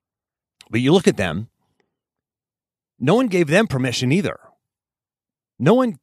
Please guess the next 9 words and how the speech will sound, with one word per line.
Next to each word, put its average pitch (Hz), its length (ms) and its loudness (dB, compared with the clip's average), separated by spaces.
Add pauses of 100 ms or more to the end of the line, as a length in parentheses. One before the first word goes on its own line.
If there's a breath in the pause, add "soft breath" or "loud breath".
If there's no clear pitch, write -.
(160)
came 202 260 0
to 143 60 -2
save 156 340 -2
them. 123 360 -2 (2500)
And 214 80 4
you 196 60 4
might 180 160 0
say, 165 140 -2
Well, 165 420 0